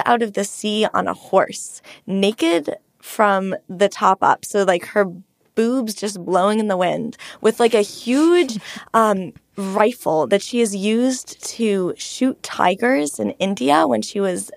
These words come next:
a young woman, um, and just, like, shoots Bluebeard between the eyes before <laughs> he can kill her daughter.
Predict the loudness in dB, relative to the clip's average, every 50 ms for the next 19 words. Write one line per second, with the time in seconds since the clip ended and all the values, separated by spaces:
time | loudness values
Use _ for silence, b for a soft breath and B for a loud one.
0 | -6 _ -2 0 2 4 2 2 2 0 0 0 0 0 0 -2 -2 -4 -4 -8
1 | B B B B B B B B 2 4 4 4 4 4 2 -2 0 0 0 0
2 | 0 0 -4 -4 -2 -2 -2 -2 -2 -6 -12 -14 -14 -10 -6 -4 -4 -4 -4 -8
3 | -12 _ -6 -4 -2 0 2 2 2 2 0 -2 -6 -6 -6 -6 -4 -2 -2 -2
4 | -2 -2 -2 -2 -6 -12 -14 -10 -8 -6 -6 -4 -2 0 0 0 0 -2 -4 0
5 | 2 2 2 2 2 0 2 2 2 2 0 0 0 2 2 2 0 0 -4 -4
6 | -6